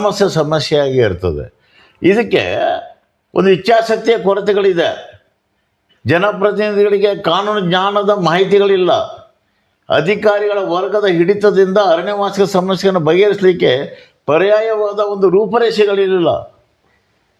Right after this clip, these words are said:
ಮಾನ್ಯ ಕಾಗೋಡು ತಿಮ್ಮಪ್ಪ ಸಾಹೇಬರು ಇದ್ದಾಗ ಮಾತ್ರ ಇದಕ್ಕೊಂದು ಹೆಚ್ಚಿನ ಒಂದು ಒತ್ತುಗಳು ದೊರಕಿತ್ತು.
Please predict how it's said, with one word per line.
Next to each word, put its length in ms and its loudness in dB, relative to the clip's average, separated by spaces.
ಮಾನ್ಯ 300 0
ಕಾಗೋಡು 500 2
ತಿಮ್ಮಪ್ಪ 360 0
ಸಾಹೇಬರು 560 0
ಇದ್ದಾಗ 440 0
ಮಾತ್ರ 560 0
ಇದಕ್ಕೊಂದು 500 2
ಹೆಚ್ಚಿನ 300 0
ಒಂದು 240 0
ಒತ್ತುಗಳು 580 0
ದೊರಕಿತ್ತು. 800 -2